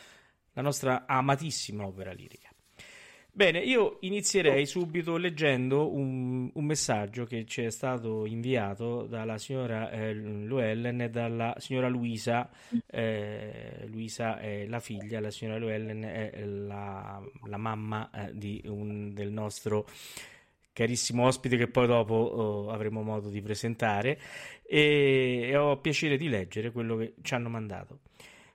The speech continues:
"Vogliamo esprimere la nostra più profonda gratitudine con un semplice ma sincero grazie. Grazie all'Associazione Bastianini e ad Ameria Radio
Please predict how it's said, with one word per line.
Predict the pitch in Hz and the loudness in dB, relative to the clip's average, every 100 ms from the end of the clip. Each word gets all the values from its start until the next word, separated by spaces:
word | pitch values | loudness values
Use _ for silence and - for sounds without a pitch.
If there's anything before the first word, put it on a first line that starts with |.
| _ | _
"Vogliamo | 131 151 190 185 | 2 6 6 4
esprimere | 156 - 180 175 156 | 2 2 4 4 4
la | 147 | 4
nostra | 160 170 160 | 4 2 0
più | 143 151 | 0 0
profonda | - 143 185 165 | -4 -4 -2 0
gratitudine | 139 131 127 120 120 117 123 120 | 2 0 0 -2 -2 -2 -2 -2
con | 127 | -2
un | 131 | -2
semplice | 123 151 143 127 113 120 - | -2 -2 -2 -4 -6 -6 -6
ma | 113 113 | -4 -2
sincero | - 113 - 131 139 151 | -2 -2 2 2 2 -2
grazie. | 127 123 87 - - - _ _ - | 2 2 2 -6 -8 -10 _ _ 0
Grazie | 135 135 - 113 | 4 4 2 0
all'Associazione | 113 - 110 107 113 107 | -2 -6 -10 -8 -6 -6
Bastianini | 101 101 113 131 202 214 | -6 -6 -4 -4 -2 -4
e | - | -2
ad | 117 120 | -2 0
Ameria | 113 110 147 | 0 0 0
Radio | 104 92 101 | -2 -4 -8